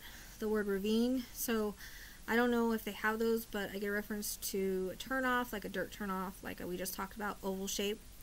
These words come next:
I heard monument last night. It's repeating. I don't know if it goes with redwood, w-, redwood, 'cause there's a, an actual redwood, uh, there's a monument there at that fluorescent fossil. Um,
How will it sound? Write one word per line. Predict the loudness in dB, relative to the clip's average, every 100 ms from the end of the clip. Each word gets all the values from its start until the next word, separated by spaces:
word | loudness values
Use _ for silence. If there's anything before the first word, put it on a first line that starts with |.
| -8
I | -4
heard | -2 0
monument | 2 2 0 0
last | -2 -2
night. | -2 -4 -6
It's | -8 -6
repeating. | -4 0 2 2 -2 -10 -12 -14 2
I | 4
don't | 6
know | 6
if | 4 2
it |
goes | 0 2
with | 2 0
redwood, | 0 2 0 -2 0
w-, | 2 8
redwood, | 8 10 8 6
'cause | 4 0
there's | 2 0 -2
a, | -4
an | -6 0
actual | 2 2 -2
redwood, | 0 0 0 -4 -8 -8
uh, | -6 -6 -4
there's | 0
a | 2
monument | 2 2 2 2 2
there | -2 -2
at | -4
that | -8
fluorescent | -6 -4 -2 -2 -4 -4
fossil. | -4 -2 -4 -6 -8 -12 -10 -12 -14 -6
Um, | 0 2 0 -2